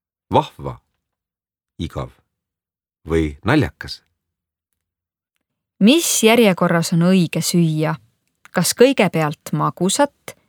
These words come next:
Speaker 2: ja siis soolast või vastupidi?
Speaker 1: Kuidas tagurpidi jutus on õige süüa?
Speaker 2: Kas sina sööd alati õiget pidi?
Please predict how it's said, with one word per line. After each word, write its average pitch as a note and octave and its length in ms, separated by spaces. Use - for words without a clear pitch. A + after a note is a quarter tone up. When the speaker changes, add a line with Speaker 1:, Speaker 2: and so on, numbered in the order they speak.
Speaker 2:
ja A#3+ 120
siis F4+ 280
soolast E3+ 680
või A#3 240
vastupidi? E3+ 760
Speaker 1:
Kuidas G#2 380
tagurpidi G#2 580
jutus E2+ 420
on D#2 240
õige E2 360
süüa? A2+ 500
Speaker 2:
Kas F#3 160
sina A3 280
sööd A#3+ 360
alati F3 540
õiget F3 560
pidi? E3 300